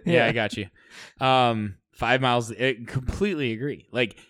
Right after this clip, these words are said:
Speaker 1: Oh, sorry.
Speaker 2: this
Speaker 1: <laughs> My bad. Yeah. I said,
Speaker 2: he
Speaker 1: I
Speaker 2: has
Speaker 1: said
Speaker 2: his
Speaker 1: it
Speaker 2: own
Speaker 1: wrong.
Speaker 2: goddamn airplane
Speaker 1: Mm-hmm.
Speaker 2: that he
Speaker 1: Air Force
Speaker 2: takes
Speaker 1: One.
Speaker 2: places. Oh, that's
Speaker 1: Or
Speaker 2: really,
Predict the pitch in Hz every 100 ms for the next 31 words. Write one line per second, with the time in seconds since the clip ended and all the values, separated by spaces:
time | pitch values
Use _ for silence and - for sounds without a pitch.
0 | _ 139 131 - 143 131 156 202 196 170
1 | 180 170 156 139 156 254 269 - 190 147
2 | 196 165 127 - 143 151 147 143 143 135
3 | 110 - 120 120 - 92 82 _ _ _
4 | _ _ _ _ _ _ _ - 135 127
5 | 196 - _ _ - 147 - - 127 117
6 | 117 104 104 87 - _ _ _ 113 127
7 | 170 - 165 131 117 110